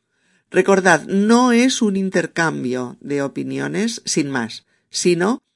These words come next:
un intercambio de opiniones opuestas, contrarias, y en el que suele darse muchas veces, pues, una atmósfera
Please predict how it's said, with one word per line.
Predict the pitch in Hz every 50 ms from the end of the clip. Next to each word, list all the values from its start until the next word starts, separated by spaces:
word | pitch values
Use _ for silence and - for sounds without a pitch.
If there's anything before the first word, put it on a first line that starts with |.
| _ _ _ _
un | - 175 180 185
intercambio | 175 165 - 156 147 143 - 170 170 165 160 151 143 139 139 143 147 151 - _ _ _ _ _ _ _ _ -
de | 135 131 135 135
opiniones | 131 123 - 127 127 123 135 139 143 151 165 190 214 226 226 - - - _ _
opuestas, | - 151 - - 151 143 139 - - - - - 113 117 - - - - - - - _ _ _ _ _ _ _ _ -
contrarias, | - 139 135 131 - 147 143 139 135 131 131 120 113 - 139 - - - - - - _ _ _ _ _ _ _ _ _ _ _ _ _ _ _ -
y | 151 147 143 139 139
en | 135 135 135 135 131 131 131 131 131 131 131 127 127 131 131 131 127 131
el | 131 127 123 -
que | 123 127
suele | 127 - 143 143 143 147 147
darse | 147 147 143 - 160 147
muchas | 147 151 143 - 143 139 143
veces, | 151 143 - 165 160 -
pues, | - 143 131 -
una | 151 147 139 131
atmósfera | 101 127 131 139 135 - - 143 135 135 131 127 123 127 127 123 123 120 117